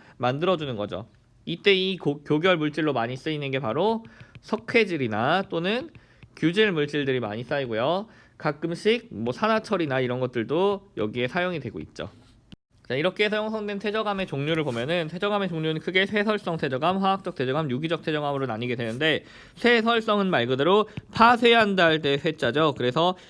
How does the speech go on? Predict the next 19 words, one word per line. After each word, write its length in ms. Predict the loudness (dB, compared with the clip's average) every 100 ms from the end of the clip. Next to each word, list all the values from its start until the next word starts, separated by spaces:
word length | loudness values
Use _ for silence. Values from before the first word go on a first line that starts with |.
| -10
부서져 440 | 0 4 6 6
있는 220 | 2 0 -2
것들이 280 | -2 -4
쌓여서 400 | 0 2 2 0
생기는 320 | -4 -6 -6 -4
게 60 | -2
바로 200 | -2 0
쇠설성 440 | 0 0 -2 -4
퇴적암입니다. 600 | -2 -2 -2 -4 -6 -8 -10 -12 -4
이때 260 | 2 4
이 140 | 4 2
부서져 380 | 2 4 4
있는 180 | 2 0
것들, 320 | -2 -2 -4 -6 -10
이 120 | -6 -2
쌓이는 460 | 2 4 4 2
것들의 480 | -2 -2 0 0 0
크기에 360 | -6 0 2 2
따라서 600 | 2 2 4 4 2